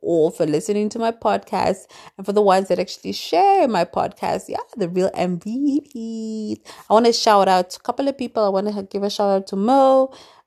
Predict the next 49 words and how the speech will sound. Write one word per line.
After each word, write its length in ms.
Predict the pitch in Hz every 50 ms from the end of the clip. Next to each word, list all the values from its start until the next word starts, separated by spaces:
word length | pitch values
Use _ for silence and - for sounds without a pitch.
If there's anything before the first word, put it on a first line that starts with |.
| _
Uh, 200 | 196 196 190 - -
I 20 |
wanna 220 | 190 196 196 196 185
give 180 | 190 202 196
a 40 | 196
shout 220 | - - 185 180
out 120 | 175 170 -
to 80 | 180
Maki. 800 | 180 208 269 320 339 330 330 - - 320 330 330 320 320 330 330 - _ _ _ _ _ _ _ _ _ _ _ _ -
Um, 640 | 214 214 214 208 202 202 202 202 202 202 196 196 - _ _ _ _ _ _ _ _ _ _ _ _ _ _ _ _ _ _ _ _ _ _ _ _ _ _ - - - - _
there's 160 | - 294 294
this 120 | 466 - 427
other 160 | 370 294 277
guy 320 | 202 214 208 208 208 190
on 180 | 170 156 180 202
Facebook 440 | - 220 226 226 220 - 175 180 -
that's 240 | 170 170 170 - -
really 400 | 160 156 160 180 214 214 214 220
rooting 320 | 196 185 190 202 - 220 214
for 120 | - 196
me. 100 | 196 202
I 40 | 185
always 300 | - - 247 294 302 285
forget 260 | - 190 - 170 165
his 160 | - 143 135 147
name, 300 | 139 139 147 147 135 127
though. 120 | 139 139 -
I 120 | - 175 180
sh-, 140 | - - -
I 40 | -
have 100 | 269 -
to 140 | - 320 285
check 260 | - - - 262 214
it 60 | 226 214
out. 180 | 196 190 190
But 120 | 190 190 196
shout 260 | - - 302 311 349
out 140 | 370 359 370
to 100 | - 262
you. 380 | 233 208 226 240 220 214 240 240 - - -
I 80 | 208 202
know 100 | 220 262
you're 80 | 294
gonna 180 | 269 302 262 233
listen 240 | 233 226 262 254 220
to 80 | -
the, 120 | 208 - - _ _
to 100 | - - - - - _ _ _ - - - - - - - _ _ _ _ _ _
the 380 | - 143 - - 240 226 214